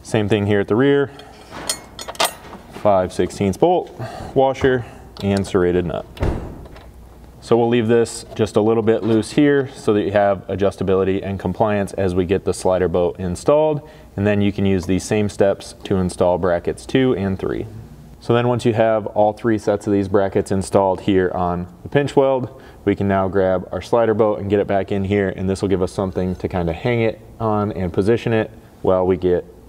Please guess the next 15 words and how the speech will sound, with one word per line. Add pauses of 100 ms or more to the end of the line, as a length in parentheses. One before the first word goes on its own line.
our
five
sixteenths
button
head
started (300)
through
the
top
flange
and
into
these
pre-installed
nuts.